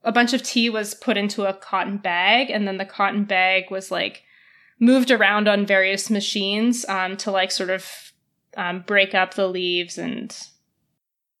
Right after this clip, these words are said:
I suppose, do that without making a mess. I'm not really sure why it has to be in a cotton bag, but that's how they do it.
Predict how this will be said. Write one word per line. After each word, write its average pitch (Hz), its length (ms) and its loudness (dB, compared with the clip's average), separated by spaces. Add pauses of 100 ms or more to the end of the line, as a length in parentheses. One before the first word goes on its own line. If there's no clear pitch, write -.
(400)
I 233 100 4
suppose, 269 320 4
do 233 120 4
that 214 200 4
without 214 220 2
making 202 220 0
a 190 60 0
mess. 180 400 -2
I'm 208 60 0
not 196 160 -2
really 226 180 2
sure 214 260 -2
why 185 220 -2
it 185 60 -4
has 196 200 -4
to 214 80 -4
be 185 180 -6
in 185 80 -6
a 202 60 -8
cotton 202 360 -4
bag, 202 340 -2
but 190 120 -6
that's 175 200 -6
how 190 100 -6
they 180 140 -6
do 170 200 -6
it. 226 240 -2